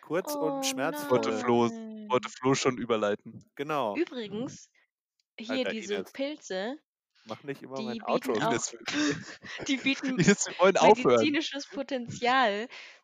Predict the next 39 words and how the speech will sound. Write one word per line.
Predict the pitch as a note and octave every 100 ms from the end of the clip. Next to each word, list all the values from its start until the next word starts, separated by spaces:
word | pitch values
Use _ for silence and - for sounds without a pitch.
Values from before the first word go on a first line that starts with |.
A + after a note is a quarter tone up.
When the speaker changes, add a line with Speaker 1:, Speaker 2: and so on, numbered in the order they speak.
| _
Speaker 2:
zur, | - A#3+ A3+ A3 -
ähm, | G#3 G#3 G3+ G#3+ -
also, | G#3 G3+
g-, | G3+ - _ G#3+
für | - A3+ G#3+ G#3+ G3+ -
Medizin | A3 G#3 G#3 - B3 A#3+
gegen | A3 G#3+ G#3+
Tumore | G#3+ G3+ F#3+ A3 A#3+ G3
und | F3 F3+
so. | - F3 F#3+ - - -
Wollte | G3 G3+
ich | G#3
auch | G3 F#3+
nur | G3
noch | F#3
mal | F#3 -
sagen. | - - F3+
Finde | - A3
ich | -
auch | G#3+
interessant. | F3 F3 F3+ - F3 F3 _ _
Das | - G3+
hätte | G#3
ich | -
nicht | G2 F2+
Speaker 1:
Super. | F2
Speaker 2:
erwartet. | - - - D4+ - -
Speaker 3:
<laughs> | - - _
Speaker 1:
Ja, | C#4+ C#4+
Speaker 2:
Und | G#3+
jetzt | A#3 -
Speaker 1:
super. | C4+
Speaker 2:
können | B3+
wir, | A#3+ - -
jetzt | A3+ -
können | C4 A#3+
wir | A3+
Schluss | G#3+ G3+ F#3+
machen. | F3+ E3+